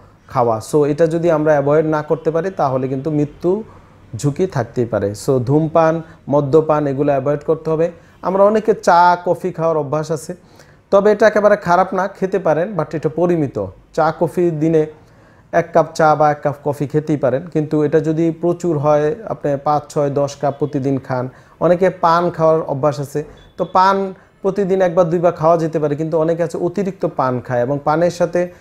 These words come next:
সাদা, জর্দা, খয়ের বিভিন্ন নেশাকারক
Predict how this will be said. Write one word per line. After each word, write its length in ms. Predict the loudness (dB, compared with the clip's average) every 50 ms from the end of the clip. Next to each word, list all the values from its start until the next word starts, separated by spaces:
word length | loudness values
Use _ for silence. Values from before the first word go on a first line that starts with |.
| -20 _ _
সাদা, 500 | -14 -4 0 2 2 4 4 4 4 4
জর্দা, 480 | 4 2 0 0 0 0 0 0 0 0 -2
খয়ের 320 | -2 0 0 2 0 0
বিভিন্ন 420 | -2 -4 -4 -2 -2 -2 0 0 -2
নেশাকারক 580 | -2 -2 -2 -2 -2 0 0 0 2 2 0